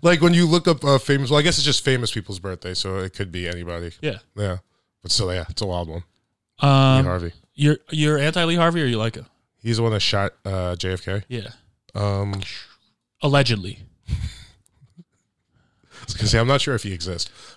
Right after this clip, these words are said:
Speaker 1: Uh, no, I don't
Speaker 2: You ever
Speaker 1: know.
Speaker 2: think of how crazy
Speaker 1: Yeah.
Speaker 2: that would be to be watching T V and, and see your pre-,
Speaker 1: President.
Speaker 2: your president's head get blown off?
Speaker 1: <laughs> It's wild.
Speaker 2: Like, no wonder our country is fucked up, bro. It's like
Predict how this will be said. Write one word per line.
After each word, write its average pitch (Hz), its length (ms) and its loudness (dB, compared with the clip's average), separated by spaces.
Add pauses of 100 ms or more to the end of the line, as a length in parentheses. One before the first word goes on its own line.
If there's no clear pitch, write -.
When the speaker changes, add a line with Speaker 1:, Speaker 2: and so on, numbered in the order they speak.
Speaker 1:
Uh, 107 440 -4 (640)
no, 113 100 0
I 98 140 2
don't 107 80 0
Speaker 2:
You - 60 2
ever 370 100 4
Speaker 1:
know. - 40 2
Speaker 2:
think 226 140 4
of 190 60 6
how 190 120 8
crazy 147 420 2
Speaker 1:
Yeah. 160 80 6
Speaker 2:
that 147 40 6
would 151 100 2
be 151 120 4
to 147 60 4
be 127 140 4
watching 120 500 2
T 123 140 0
V 117 220 -2
and, 117 220 -4
and 123 140 -2
see - 140 -2
your 120 100 0
pre-, - 120 2
Speaker 1:
President. 110 340 2
Speaker 2:
your - 80 4
president's 170 320 4
head 143 200 2
get 117 200 0
blown 117 300 4
off? 104 160 -2
Speaker 1:
<laughs> - 440 4
It's - 240 0
wild. 240 640 4 (1000)
Speaker 2:
Like, 156 140 -10
no 196 100 6
wonder 160 280 6
our 131 60 6
country 123 280 0
is 113 80 -2
fucked - 400 0
up, 113 180 -4
bro. 151 240 0 (340)
It's 156 120 0
like 185 180 2